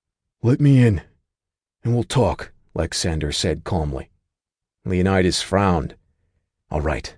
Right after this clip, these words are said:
but once you're inside, I'm raising the wards again, just in case." Lexander nodded his agreement.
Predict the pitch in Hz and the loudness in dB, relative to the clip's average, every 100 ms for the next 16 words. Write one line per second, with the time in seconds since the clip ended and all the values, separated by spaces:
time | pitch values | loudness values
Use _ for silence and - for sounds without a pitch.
0 | - 78 95 92 110 98 87 95 82 67 | -10 -6 -4 -2 0 0 0 0 0 -2
1 | - _ _ _ _ - 87 101 104 110 | -8 _ _ _ _ -6 -2 0 0 0
2 | 95 92 98 92 - 92 69 - _ _ | 0 0 0 -2 -4 -6 -6 -12 _ _
3 | _ _ _ - - 95 82 - 71 - | _ _ _ -8 -6 -4 -4 -2 -2 -4
4 | - _ _ _ _ _ _ _ _ _ | -8 _ _ _ _ _ _ _ _ _
5 | _ _ 95 90 - 104 95 98 107 107 | _ _ -4 -2 -2 0 0 0 2 2
6 | 80 80 78 107 104 80 | 0 -4 -2 0 0 -2